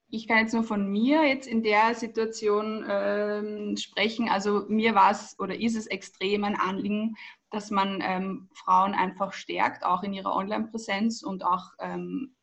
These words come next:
dass Frauen, was das Ganze anbelangt, ein bisschen mutiger werden. Ja? Also ich meine, wir könnten da jetzt unendlich diskutieren über, ähm, Gender-Themen und, äh, Gender Gap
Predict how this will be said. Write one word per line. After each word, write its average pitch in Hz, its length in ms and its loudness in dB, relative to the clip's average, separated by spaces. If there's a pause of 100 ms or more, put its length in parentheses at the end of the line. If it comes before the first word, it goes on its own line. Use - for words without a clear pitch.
(260)
dass 202 200 -10
Frauen, 202 540 4
was 202 120 -8
das - 180 -14
Ganze 180 300 -2
anbelangt, 190 540 0
ein 202 100 -4
bisschen 190 420 -6
mutiger 233 500 -2
werden. 233 540 2
Ja? 208 280 0 (320)
Also 196 160 -4
ich 185 80 -6
meine, 202 240 0
wir 202 100 0
könnten 202 320 2
da 196 80 4
jetzt 190 300 0
unendlich 214 420 0
diskutieren 220 680 0
über, 196 560 2
ähm, 190 360 -2
Gender-Themen 220 1000 0
und, 208 280 -2
äh, 196 240 -2
Gender 226 300 -2
Gap 220 260 0